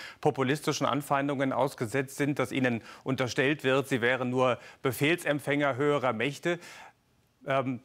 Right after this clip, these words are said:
bitte um eine kurze Antwort. Wie lässt sich denn da Vertrauen, äh, in nächster Zeit zurückgewinnen?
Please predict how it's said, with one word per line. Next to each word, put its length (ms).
bitte 200
um 60
eine 100
kurze 340
Antwort. 400
Wie 60
lässt 240
sich 120
denn 160
da 320
Vertrauen, 760
äh, 240
in 180
nächster 300
Zeit 240
zurückgewinnen? 640